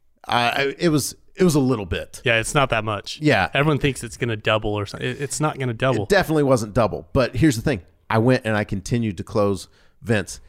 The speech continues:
Speaker 1: Every vent that I closed, it forced more air up that vent. But here's the thing that people don't understand. Like, yes, it might push some more air up, but the damage that you're doing,
Speaker 2: Yes.
Speaker 1: the, the negative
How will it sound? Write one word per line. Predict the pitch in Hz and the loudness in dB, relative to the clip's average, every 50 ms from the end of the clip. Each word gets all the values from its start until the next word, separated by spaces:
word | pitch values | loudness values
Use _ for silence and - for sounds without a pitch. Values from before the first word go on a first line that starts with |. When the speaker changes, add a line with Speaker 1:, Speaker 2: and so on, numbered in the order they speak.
| _ - - | _ -10 -2
Speaker 1:
Every | - 117 104 110 110 | 0 0 0 0 -2
vent | 95 95 110 107 - | -2 -2 -4 -4 -2
that | - 101 90 | -2 -2 -2
I | 90 | -2
closed, | - - 104 98 95 90 87 - - - - - | -4 -2 0 2 2 2 0 -2 -8 -20 -12 -8
it | - 110 - | -6 -6 -4
forced | - - 120 113 101 - - | 0 2 4 4 2 2 -2
more | 123 113 107 101 101 | 0 2 2 2 2
air | 110 107 98 98 - | 2 2 2 2 2
up | 104 104 - | 0 -2 0
that | - 113 92 - 85 | 0 -2 -2 -2 -2
vent. | - 113 101 87 - - - - - - - - | -2 -2 -2 -2 -6 -10 -12 -14 -20 -20 -10 -2
But | - 151 123 - - | 0 0 0 0 -2
here's | - 180 165 160 120 135 | 0 2 2 2 2 0
the | 143 | -4
thing | - - 151 147 131 104 95 85 - - _ _ | 0 2 2 2 2 0 -4 -10 -12 -20 _ _
that | - - 127 - - | -6 -6 -4 0 2
people | 143 131 - 127 | 2 2 2 0
don't | 110 123 113 110 | 0 0 0 2
understand. | 110 104 98 90 - - 127 110 90 82 - - - _ | 0 -2 -4 -4 -4 -2 -2 -2 -2 -4 -8 -16 -20 _
Like, | - - 117 - | -4 -4 -2 0
yes, | - 139 113 95 - | 2 2 2 2 -2
it | - - | -6 -6
might | 101 107 123 123 104 - _ - - - - - _ _ - | -2 -2 -2 -2 -2 -6 _ -20 -20 -20 -20 -20 _ _ 0
push | - 156 127 - | 0 2 2 0
some | - 135 | 0 0
more | 127 123 117 - - | 2 2 2 2 2
air | - 120 123 127 | 2 2 4 4
up, | 131 135 - - - - - _ - - | 4 2 0 -4 -20 -20 -20 _ -4 0
but | - 117 - | 0 0 0
the | - 120 | -2 -6
damage | 95 85 - 123 120 127 131 113 98 87 - - | -4 0 2 2 4 4 4 2 0 -4 -4 -4
that | - 117 - - - | -4 -4 -4 -2 -4
you're | 123 | -4
doing, | 104 110 131 151 139 117 101 101 | 0 2 2 2 4 2 0 -2
Speaker 2:
Yes. | 107 - - - - - - | -4 -8 -10 -12 -12 -10 -4
Speaker 1:
the, | - 123 110 | -2 -2 -2
the | 104 104 120 | 0 -2 -2
negative | 107 110 120 123 135 117 123 101 95 95 90 82 | 0 2 2 2 4 2 2 0 0 -2 -2 -6